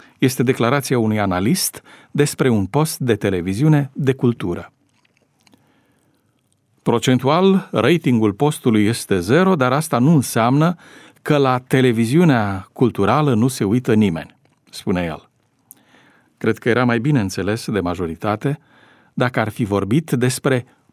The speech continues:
popularitatea sau despre evaluarea postului de televiziune.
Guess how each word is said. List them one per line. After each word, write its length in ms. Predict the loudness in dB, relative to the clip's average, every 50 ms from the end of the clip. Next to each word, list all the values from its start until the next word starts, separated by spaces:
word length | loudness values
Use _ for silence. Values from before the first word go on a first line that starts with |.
| _ _
popularitatea 880 | -2 -2 0 0 0 0 0 0 0 -2 -2 0 -2 -2 -2 -2 -6 -6
sau 260 | -6 -6 -6 -6 -4
despre 440 | -4 -4 -6 -4 -2 -2 -2 -2 -4 _ _ _ _ _
evaluarea 720 | 2 2 2 2 2 0 2 2 2 2 2 2 2 0
postului 560 | -2 -2 -2 -2 -2 -4 -6 -4 -2 -2 -2 -2
de 120 | -2 -4
televiziune. 800 | -4 -2 -2 -2 -2 -2 -2 -4 -4 -6 -6 -6 -6 -10 -12 -18